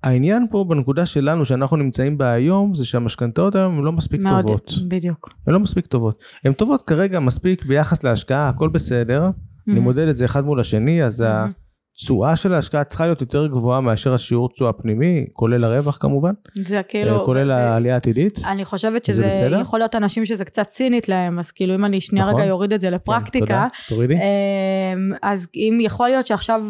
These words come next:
Speaker 2: אה, אנשים ישלמו על המשכנתאות שלהם שישה ושבעה אחוזים בממוצע, ובסופו של דבר, אם ההשקעה לא תניב שישה או שבעה אחוזים, לא שווה לי להשקיע. עדיף לי לכסות את המשכנתה עם ההון העצמי הזה באיזשהו מקום.
Speaker 1: נכון.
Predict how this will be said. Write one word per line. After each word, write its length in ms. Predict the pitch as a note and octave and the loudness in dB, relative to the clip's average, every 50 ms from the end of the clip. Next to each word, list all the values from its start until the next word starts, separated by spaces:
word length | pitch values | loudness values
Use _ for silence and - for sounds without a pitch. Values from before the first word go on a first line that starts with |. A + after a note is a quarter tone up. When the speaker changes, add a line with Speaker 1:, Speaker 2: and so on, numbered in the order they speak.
| G#3 G#3+ | -4 0
Speaker 2:
אה, 220 | G#3 F#3+ F#3 F#3 | 0 0 0 0
אנשים 320 | F#3 F#3+ F3 - A#3+ A#3 A#3 | -2 -2 -2 -2 0 0 0
ישלמו 400 | A3 - G#3 F#3 F#3+ G3 G#3+ G#3 | 0 0 -2 -2 0 2 2 2
על 60 | G3 | 2
המשכנתאות 640 | F3+ F3 F3 - - F#3 F3 E3 F3 F#3+ G3 F#3+ | 0 -2 -4 -6 -6 -6 -4 -2 0 -2 -2 0
שלהם 240 | - G3+ F#3 F3+ E3+ E3 - - - - - _ | -2 -2 -2 -2 -2 -4 -8 -12 -20 -20 -20 _
שישה 360 | - - - - E3 - A#3 A3+ G#3 | -10 -4 -2 -2 0 2 0 0 0
ושבעה 360 | A3 - - G3 F3 G3+ G3+ | -2 -2 -2 -2 0 0 0
אחוזים 500 | - - - F#3 F3 E3+ F3+ F#3 A3+ D4 - _ _ _ _ - | -2 -2 -4 -4 -2 -2 -2 -2 -2 -2 -4 _ _ _ _ -2
בממוצע, 600 | G3 F#3+ F#3 F3+ F3 F3 F#3+ - - F#3+ F3 F#3 B3 D4+ - - - - - - - _ - - | 0 0 2 2 2 0 -2 -2 0 0 2 2 0 0 -4 -14 -20 -20 -20 -20 -20 _ -6 -4
ובסופו 640 | F3+ E3+ G3+ F#3+ F3 F#3+ F3+ - - - - C4+ | 0 0 0 2 2 0 0 0 -2 0 0 0
של 120 | B3+ - D#4 C4+ | 0 0 -2 -2
דבר, 260 | C#4 C4 E4+ F4+ D#4+ C4 - - | 0 0 0 0 0 -2 -4 -2
אם 180 | G#3 G#3 G#3 G3+ | 0 2 2 4
ההשקעה 560 | F#3+ F#3+ F3+ - - - - - - A#3 C#4+ D#4 D#4 | 2 2 0 -2 -4 -4 -4 -2 0 0 0 2 0
לא 80 | C4+ | 0
תניב 340 | - - - G3 G3+ A3+ B3+ | -2 0 0 0 0 0 0
שישה 360 | - - A3 G3+ - A#3+ A#3 | 0 -2 -4 -4 0 0 0
או 60 | B3 A#3 | 0 0
שבעה 280 | - A3+ G#3 A#3+ B3 | -2 -2 0 0 -2
אחוזים, 440 | A3+ - A#3+ A#3+ C4+ F4+ E4 D#4+ D#4+ - - - - _ _ _ - | -2 -2 -4 -2 0 0 -2 -2 -4 -6 -10 -20 -20 _ _ _ -2
לא 80 | G3+ G3 | -2 -2
שווה 260 | F3+ G#3+ G3+ G3 G3 | 0 0 0 0 0
לי 100 | G3 G3+ | 0 0
להשקיע. 460 | G3+ G3 G3+ - - - D4+ A3 F3+ F3+ - _ _ _ _ _ _ _ _ - | 0 0 -2 -4 -4 -2 0 0 0 -2 -4 _ _ _ _ _ _ _ _ -6
עדיף 200 | F#3+ F3+ F#3 G3 | -4 -2 0 0
לי 60 | G#3 | 0
לכסות 280 | F#3 F#3+ G3 - G3 F3+ | 0 0 -2 -4 -2 -4
את 40 | |
המשכנתה 500 | G3+ F#3 F#3+ - - D4 C4+ A3 G3+ G3 | -2 -2 -2 -4 -2 -2 0 0 2 0
עם 120 | F#3+ F#3 F#3+ | 2 2 0
ההון 180 | F#3+ F#3+ F#3 | 0 0 0
העצמי 340 | F#3+ F#3+ F#3 - G3+ G3+ G#3 | 0 -2 -2 -2 0 0 2
הזה 160 | G3 F#3 G3 | 2 0 0
באיזשהו 440 | F#3 F3+ F#3+ F#3+ F#3 F#3+ - - F#3+ | 0 0 -2 0 0 -2 -2 -2 -2
מקום. 320 | F#3 F3+ - C4+ G#3 E3+ E3+ - _ - | -4 -2 0 0 0 0 -2 -8 _ -4
Speaker 1:
נכון. 260 | A2+ - - A#2+ G#2+ | -2 0 2 0 0